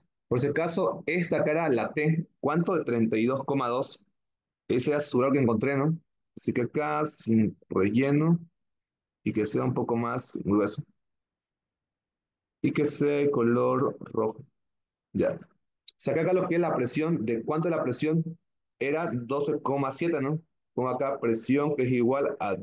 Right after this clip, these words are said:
doce coma siete. Ahora, ¿de cuánto es la entalpía? Entalpía líquido, setenta y nueve coma seis, ¿no? Así que acá la entalpía, ¿cuánto vale?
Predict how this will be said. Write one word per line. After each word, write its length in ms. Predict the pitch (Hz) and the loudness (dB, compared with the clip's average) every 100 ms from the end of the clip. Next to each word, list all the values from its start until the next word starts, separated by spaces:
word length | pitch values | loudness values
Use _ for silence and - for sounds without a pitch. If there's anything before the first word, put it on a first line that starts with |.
| - _ _ _ _ _ _ | -12 _ _ _ _ _ _
doce 420 | 131 143 143 127 - | 0 0 0 -2 0
coma 300 | 123 131 123 | 0 0 0
siete. 400 | - 139 135 - _ _ _ _ _ _ _ - | -2 -2 -4 -8 _ _ _ _ _ _ _ -4
Ahora, 240 | 120 127 | 0 2
¿de 200 | 120 123 | 2 2
cuánto 260 | 156 165 175 | 0 0 2
es 20 | |
la 80 | 156 | 2
entalpía? 560 | 139 123 156 156 139 - | 0 0 0 0 -2 -2
Entalpía 640 | 113 113 107 - 135 139 | 0 0 -2 0 2 2
líquido, 480 | 143 156 135 120 - _ _ | 2 0 0 0 -4 _ _
setenta 340 | - 120 120 120 | -6 -2 0 0
y 100 | 123 | 0
nueve 440 | 139 151 151 151 | 0 0 -2 -2
coma 320 | 123 139 135 | -2 0 -2
seis, 320 | 131 156 156 | -2 -2 0
¿no? 240 | 143 151 160 _ _ _ | 0 0 -2 _ _ _
Así 160 | 113 | -4
que 80 | 110 | -2
acá 280 | 113 135 135 | -2 -2 -2
la 100 | 143 | -2
entalpía, 460 | 117 107 104 120 123 | 0 -2 -2 -2 -2
¿cuánto 220 | 127 139 | -2 -2
vale? 240 | 147 135 | -2 -4